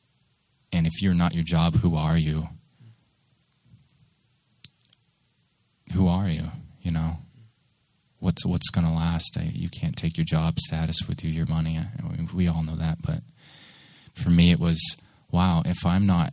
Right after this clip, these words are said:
at this status, I'm not accomplishing things, I'm a loser.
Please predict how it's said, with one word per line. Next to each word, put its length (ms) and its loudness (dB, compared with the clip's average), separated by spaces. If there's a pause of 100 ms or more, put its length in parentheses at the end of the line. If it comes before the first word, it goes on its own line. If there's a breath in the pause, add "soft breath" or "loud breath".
(120)
at 160 -4
this 200 2
status, 460 0
I'm 140 0
not 200 -2
accomplishing 720 -2
things, 560 -4 (1120 soft breath)
I'm 160 -2
a 40 2
loser. 500 4